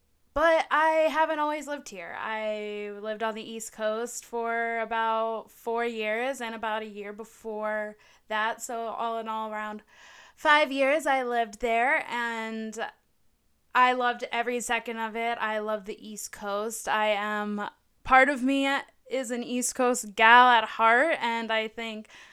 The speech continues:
um, always will be, and I'll always wanna go back to the East Coast, um, at least once a year, um, obviously to visit my friends and my, the family that I love back there. So I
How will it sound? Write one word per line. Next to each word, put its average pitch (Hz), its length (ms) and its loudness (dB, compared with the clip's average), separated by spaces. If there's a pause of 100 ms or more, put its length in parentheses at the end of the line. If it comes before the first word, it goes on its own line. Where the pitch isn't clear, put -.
(140)
um, 208 680 -6
always 220 420 0
will 285 180 6
be, 302 180 0
and 254 120 2
I'll 233 280 2 (140)
always 269 420 2
wanna 254 300 0
go 240 260 -2
back 240 240 2
to 247 80 -8
the 240 100 -6
East 226 300 -12
Coast, 226 560 -8
um, 208 560 -6
at 208 220 -8
least 262 400 -2
once 247 260 -2
a 247 60 -6
year, 233 500 -4
um, 208 340 -6
obviously 214 520 -10
to 208 100 -10
visit 202 380 -12 (400)
my 233 180 -2
friends 214 580 -6
and 214 140 -10
my, 208 260 -12 (580)
the 214 360 -2
family 214 400 -6
that 208 180 -8
I 202 120 -8
love 190 280 -12
back 190 280 -12
there. 196 180 -12
So 208 320 -6 (340)
I 208 840 -4